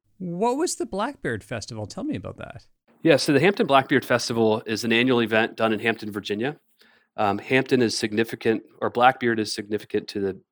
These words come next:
Speaker 2: city of Hampton, Virginia, because that was the final resting place of his skull. So they now have a, a large festival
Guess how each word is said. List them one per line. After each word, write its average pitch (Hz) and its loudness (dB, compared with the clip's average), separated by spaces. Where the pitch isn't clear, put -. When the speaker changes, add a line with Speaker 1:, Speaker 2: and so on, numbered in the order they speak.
Speaker 2:
city 117 0
of 107 0
Hampton, 107 -2
Virginia, 101 -2
because 117 2
that 113 6
was 117 -2
the 110 2
final 107 2
resting 107 0
place - -4
of 98 -12
his 101 -8
skull. 95 -6
So 98 2
they 98 4
now 107 6
have 101 4
a, 92 -2
a 87 -6
large 113 2
festival 98 -2